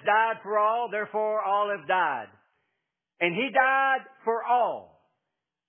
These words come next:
that those who live might no longer live for themselves, but for him who for their sake died and rose again."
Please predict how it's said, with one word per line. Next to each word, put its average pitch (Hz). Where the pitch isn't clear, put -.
that 180
those 269
who 247
live 190
might 254
no 247
longer 285
live 233
for 196
themselves, 165
but 196
for 285
him 147
who 214
for 208
their 294
sake 156
died 175
and 170
rose 170
again." 165